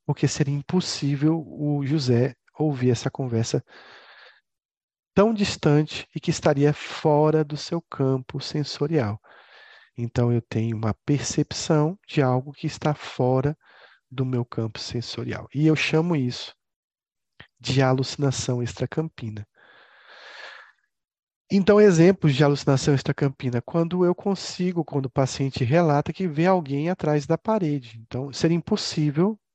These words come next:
a não ser que a parede fosse transparente, eu ver alguém atrás da parede. Então, ele pode dizer, "Olha, tem alguém ali parado atrás da parede." Se, se ele tá vendo isso, eu tenho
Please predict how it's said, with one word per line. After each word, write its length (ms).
a 80
não 120
ser 120
que 80
a 60
parede 320
fosse 260
transparente, 800
eu 80
ver 320
alguém 320
atrás 380
da 100
parede. 640
Então, 180
ele 60
pode 240
dizer, 140
"Olha, 260
tem 160
alguém 460
ali 160
parado 560
atrás 300
da 100
parede." 480
Se, 320
se 160
ele 120
tá 200
vendo 680
isso, 520
eu 140
tenho 400